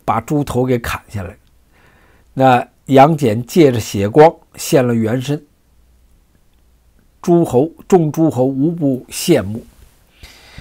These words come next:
结果姜子牙就把猪头挂在辕门外号令了。<laughs>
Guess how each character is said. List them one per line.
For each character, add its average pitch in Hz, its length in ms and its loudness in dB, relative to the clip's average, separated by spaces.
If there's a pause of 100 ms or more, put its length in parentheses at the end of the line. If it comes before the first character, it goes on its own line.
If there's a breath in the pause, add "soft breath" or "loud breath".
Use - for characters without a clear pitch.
(460 soft breath)
结 143 120 0
果 143 160 6
姜 156 260 4
子 147 60 2
牙 131 160 6
就 147 160 0
把 104 200 -2
猪 165 220 -2
头 143 260 0
挂 135 340 2
在 120 180 -4
辕 107 220 -2
门 127 240 -2
外 117 200 -4
号 85 300 -10
令 87 140 -16 (1120 loud breath)
了。 285 420 -6
<laughs> 269 180 -20